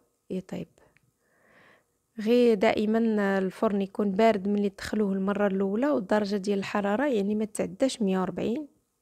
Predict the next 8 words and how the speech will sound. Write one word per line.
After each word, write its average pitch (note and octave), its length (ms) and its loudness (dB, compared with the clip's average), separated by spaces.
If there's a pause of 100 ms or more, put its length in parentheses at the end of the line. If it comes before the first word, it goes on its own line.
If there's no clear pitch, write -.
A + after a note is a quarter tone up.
(220)
باش G#3 260 -4
ما A3+ 100 2
يطرطق G#3+ 760 -2
ليكمش. - 680 -8 (3500)
صافي، D4 420 2
وغادا A3 340 2
ندخلو G3+ 720 -2
يتحمر. G#3 840 -2